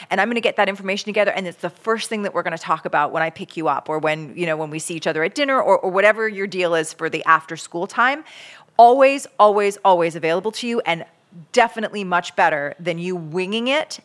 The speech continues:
and, and either y-, you're, you're unsettled because you're kind of, you're like, "Uh, I wasn't ready for that." And they read your unsettled disposition as, "Mommy or Daddy is afraid.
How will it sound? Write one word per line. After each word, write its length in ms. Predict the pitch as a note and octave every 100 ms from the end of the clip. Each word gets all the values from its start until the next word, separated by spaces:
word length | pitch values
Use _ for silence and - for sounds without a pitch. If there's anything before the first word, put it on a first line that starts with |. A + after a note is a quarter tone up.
| _ F3+
and, 360 | E3+ E3+ D#3+ - _ _
and 220 | F#3+ F#3 F#3
either 380 | G#3 F#3 E3 - - - _
y-, 220 | F3+ A3
you're, 300 | G3 G3 F#3
you're 180 | F#3+ F#3+
unsettled 680 | F#3 F#3 - F#3 G#3 D4+ D4
because 340 | A3 A3+ F#3
you're 200 | F3 E3+
kind 260 | D#3+ - F#3+
of, 120 | E3+ -
you're 180 | F#3 F3+
like, 200 | E3 E3 _ -
"Uh, 40 |
I 640 | - B2 C3 F3+ G#3 G#3+
wasn't 260 | G#3+ G#3 G#3
ready 160 | G#3+ A3+
for 140 | B3
that." 300 | G3+ G#3 B3+
And 140 | G3+ G3+
they 120 | G3
read 600 | F#3 F#3 A#3 B3+ C4+ B3+ -
your 560 | F3+ G3 F#3+ F#3 F#3 -
unsettled 720 | G3 F#3+ - F#3 G3 G3 F#3 - _
disposition 800 | F3 G3 A3 E3 F3+ - D4 F4+ -
as, 340 | F#3 F#3 F3 - - - -
"Mommy 280 | F#3 F3+
or 80 | E3+
Daddy 300 | E3+ D#3+ D3+
is 100 | D3+
afraid. 720 | E3+ - C4 C4 C4 C4 B3+